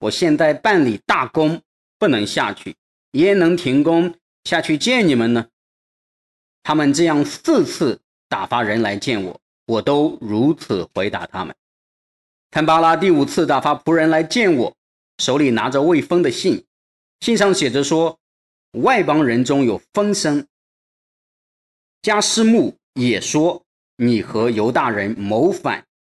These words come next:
修造城墙，你要做他们的王。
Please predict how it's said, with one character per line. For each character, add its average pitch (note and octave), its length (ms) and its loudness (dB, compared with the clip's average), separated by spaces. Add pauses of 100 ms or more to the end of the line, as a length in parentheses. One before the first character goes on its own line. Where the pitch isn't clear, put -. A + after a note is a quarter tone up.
修 E3 340 2
造 C#3+ 280 0
城 A2+ 280 -2
墙， E2 320 -8 (380)
你 G#2 240 -2
要 A#2 320 -2 (240)
做 B2 300 0
他 A#2+ 200 -6
们 A2+ 140 -2
的 G2+ 100 -6
王。 D#2+ 300 -8